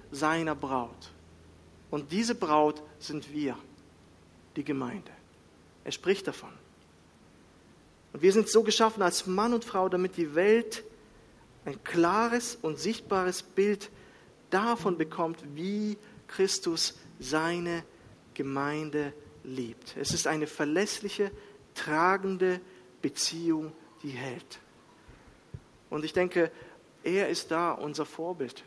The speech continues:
Er hat sich für uns dahingegeben als Vorbild für, für seine Gemeinde. Ja.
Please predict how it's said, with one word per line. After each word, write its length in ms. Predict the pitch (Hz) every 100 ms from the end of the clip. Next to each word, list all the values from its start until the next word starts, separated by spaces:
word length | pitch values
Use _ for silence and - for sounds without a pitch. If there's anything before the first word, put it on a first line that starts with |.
| -
Er 160 | 165 180
hat 140 | 185
sich 200 | 170 -
für 160 | - 170
uns 320 | 180 180 -
dahingegeben 2000 | 156 135 175 202 196 185 - 170 170 170 - 151 160 160 156 - 165 147 147 131 - - - - - - - - -
als 180 | 131 -
Vorbild 640 | - 156 156 143 127 - - - - -
für, 320 | - 156 151 147 - -
für 240 | 185 185
seine 340 | 165 160 160
Gemeinde. 600 | 156 151 143 143 170 147 113 - - - - - - - - - - - - - - - - - - - - - - - - - - - - - - - - - - - - - - - - - - - - - - - - -
Ja. 280 | 135 139